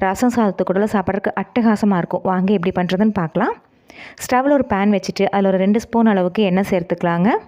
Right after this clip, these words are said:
எண்ணெய் நல்லா சூடானதுக்கப்புறமா அதுல ஒரு கால் டேபிள் ஸ்பூன் அளவுக்கு கடுகு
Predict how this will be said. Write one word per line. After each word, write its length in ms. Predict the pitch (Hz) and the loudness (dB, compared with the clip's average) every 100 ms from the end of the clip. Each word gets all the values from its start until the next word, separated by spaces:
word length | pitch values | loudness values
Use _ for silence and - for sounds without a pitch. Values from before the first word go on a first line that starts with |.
| _ _ _ _ _ _ _ - | _ _ _ _ _ _ _ -2
எண்ணெய் 200 | 233 320 262 | 0 2 2
நல்லா 160 | 247 262 | 2 0
சூடானதுக்கப்புறமா 800 | 226 196 202 208 196 180 170 175 208 202 | 0 0 0 -2 -4 -2 0 0 -2 -2
அதுல 180 | 190 202 | 0 0
ஒரு 60 | 196 190 | 0 -2
கால் 200 | 196 196 | -2 0
டேபிள் 300 | 208 214 - | 0 0 -2
ஸ்பூன் 240 | - 214 | -2 0
அளவுக்கு 260 | 180 170 285 277 | 0 0 -2 -2
கடுகு 220 | 175 190 | -2 0